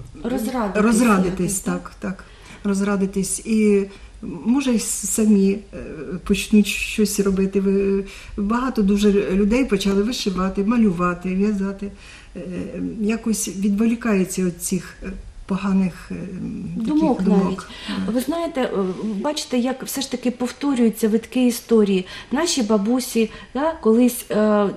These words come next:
Speaker 1: життя було не дуже легке, вони також руками пряли, вони
Speaker 2: Так.
Speaker 1: ткали, вони, е, щось робили, е, те, що прикрашало і оселі. Е, с-, сьогодні ми повертаємося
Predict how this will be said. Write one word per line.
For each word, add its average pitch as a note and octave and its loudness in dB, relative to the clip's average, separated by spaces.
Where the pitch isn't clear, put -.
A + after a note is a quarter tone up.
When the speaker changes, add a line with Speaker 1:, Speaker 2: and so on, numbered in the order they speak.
Speaker 1:
життя A#3 0
було A3 0
не A3+ 2
дуже A3 2
легке, G#3 0
вони G#3+ 2
також A3 0
руками G#3+ 4
пряли, B3+ 0
вони F#3 0
Speaker 2:
Так. - -16
Speaker 1:
ткали, A#3+ 2
вони, G3 2
е, G3+ 4
щось A#3+ 2
робили, G#3+ 6
е, G3 4
те, B3+ 2
що A3+ 2
прикрашало G#3 2
і F#3+ -2
оселі. A#3 0
Е, G3+ 2
с-, - -8
сьогодні C#4 0
ми A#3 6
повертаємося B3 0